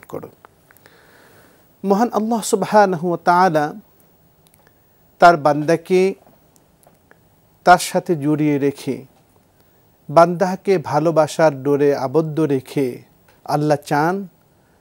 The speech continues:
তার বান্দার সবচেয়ে কামিয়াব জান্নাতে যাওয়ার ব্যবস্থা করা।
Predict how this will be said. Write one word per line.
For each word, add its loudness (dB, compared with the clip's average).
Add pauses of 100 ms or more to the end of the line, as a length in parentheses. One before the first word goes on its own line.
(440)
তার 2
বান্দার 2
সবচেয়ে -6
কামিয়াব -2 (300)
জান্নাতে 0
যাওয়ার 2
ব্যবস্থা -10
করা। -14